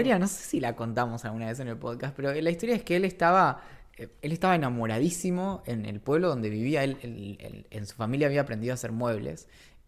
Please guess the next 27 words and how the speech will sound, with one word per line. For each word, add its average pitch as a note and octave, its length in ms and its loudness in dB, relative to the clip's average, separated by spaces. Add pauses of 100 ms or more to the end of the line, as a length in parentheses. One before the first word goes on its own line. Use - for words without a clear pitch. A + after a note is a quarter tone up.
(120)
y, A#2+ 420 -2
y A2 60 -8
se A2+ 100 -6
dedicaba B2+ 320 4
a B2+ 40 4
eso, C3 240 -4
en A#2 240 -6
una A2 180 -4
familia G#2+ 260 -2
de A2+ 80 0
carpinteros, C3 600 -2
y B2 60 -4
se - 80 -4
había C#3+ 140 0
enamorado D#3+ 640 4
de D3 460 -2 (160)
la A#2 280 0
hija E3+ 480 -2 (280)
del B2+ 420 2
dueño F3 440 2
del C3+ 380 -2 (580)
granero C3+ 420 0
más C#3+ 160 -2
grande C#3+ 300 -2
de C3+ 80 0
la A2 100 -2
ciudad. G#2+ 460 -8